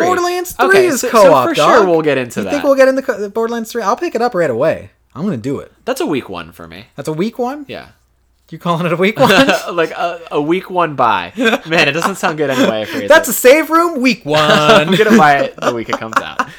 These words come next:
Speaker 2: There we go.
Speaker 1: I like that. I
Speaker 2: Yeah.
Speaker 1: still need to track down Fire Emblem, by the way, speaking of picking up stuff.
Speaker 2: Hmm.
Speaker 1: I'm determined now.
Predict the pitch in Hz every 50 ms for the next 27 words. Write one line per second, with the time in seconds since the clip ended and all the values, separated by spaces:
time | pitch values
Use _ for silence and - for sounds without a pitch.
0 | - - 139 - - 127 120 117 117 117 127 - 92 - 202 - - 139 151 156
1 | 170 185 185 - - - - - 135 170 - - 226 214 190 160 151 - 170 147
2 | 131 - 151 131 123 - - 131 135 135 127 117 104 107 107 107 107 107 107 107
3 | 110 110 113 113 107 - - - 113 - 113 101 98 - - - - 101 104 101
4 | - - - 98 101 117 _ - 117 117 110 104 98 92 87 104 131 131 123 117
5 | 110 110 - - 113 98 95 92 87 87 90 80 92 92 95 -